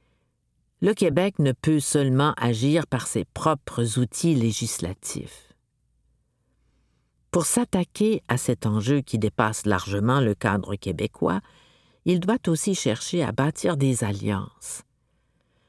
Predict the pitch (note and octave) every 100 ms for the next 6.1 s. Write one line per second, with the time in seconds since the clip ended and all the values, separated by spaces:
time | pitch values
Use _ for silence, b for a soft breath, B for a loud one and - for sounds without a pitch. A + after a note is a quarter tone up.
0 | _ _ _ _ - D3+ E3+ - A#3 -
1 | C#3 C#3+ C#3 D3 C#3 C#3 C#3+ C3+ B2+ B2+
2 | D3 D3 - - D#3 C#3 A2+ B2+ A2 C#3+
3 | C#3 - F3 D#3+ B2+ B2+ A#2+ B2 B2 -
4 | D3+ D3+ B2+ A#2 A#2 A2+ C3+ C#3 - -
5 | B2 C3 - - E3 - D3 C3+ C3 D#3
6 | E3+